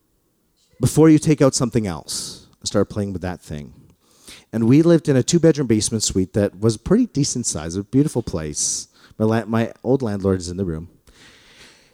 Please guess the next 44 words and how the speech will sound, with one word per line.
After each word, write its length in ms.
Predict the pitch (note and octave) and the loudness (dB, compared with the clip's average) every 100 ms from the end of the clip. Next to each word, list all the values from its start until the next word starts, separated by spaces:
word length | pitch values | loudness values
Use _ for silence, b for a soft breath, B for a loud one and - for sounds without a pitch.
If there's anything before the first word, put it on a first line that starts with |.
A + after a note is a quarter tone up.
| b _ - - | b _ -6 2
Beautiful 300 | E3 F#3 F3 | 4 4 2
place. 300 | D#3 A#2 - | 2 2 4
But 120 | D#3 | 4
when 120 | E3+ | 6
you 100 | F3+ | 6
live 320 | D#3+ G#3+ G3 E3+ | 8 6 4 -2
in 100 | E3 | -2
a 60 | |
small 280 | D3+ E3 E3+ | 0 4 4
place 540 | - E3 D3+ D3 - C3 | 4 4 6 4 0 0
with 180 | C#3+ | 0
four 200 | - D3 | 4 2
people, 520 | - C3+ - G#2+ A2 A2+ B - _ | 4 0 4 4 4 0 B -20 _
you 100 | B2 | 0
gotta 200 | C#3+ D3 | 4 4
be 120 | B2 | 6
organized 680 | B2 B2+ B2 A#2 A2+ A#2 - A#2+ | 6 4 2 0 0 0 -2 0
or 300 | A2+ A#2 A#2+ | 4 4 4
your 280 | A2 A#2+ | 2 0
whole 380 | G#2 - C3+ C#3 | 0 2 4 6
living 260 | B2 A#2 A#2+ | 4 2 -2
space 300 | - A2 - | 0 0 0
just 180 | G2+ - | -4 0
feels 280 | A2 G2+ | -2 -2
chaotic 500 | - A2 G#2 F#2 F2 | -6 -4 -2 -4 -6
all 80 | D#2+ | -10
the 60 | D2+ | -12
time. 360 | - D#2 D#2+ - b b b - | -14 -16 -20 -20 b b b -10
And 100 | G2+ | -4
so 100 | A#2+ | 0
my 140 | A2+ | 2
wife 240 | A2+ B2+ B2+ | 2 2 0
was 120 | G#2 | 0
really 180 | G#2+ G#2 | 0 2
good 120 | G#2+ | 0
at 80 | F2+ | 0
organizing 640 | F#2 F#2+ G2 F#2+ F#2+ F#2 | -2 -2 -4 -4 -4 -8
and 100 | F2+ | -6
giving 240 | F#2+ G2 | -4 -4
the 60 | F#2+ | -4
kids 260 | - G2 | -4 -4
a 40 | F#2 | -4
toy 280 | - F2+ E2 | -2 -2 -2
box. 560 | F2 F2+ - - - | -6 -10 -10 -10 -10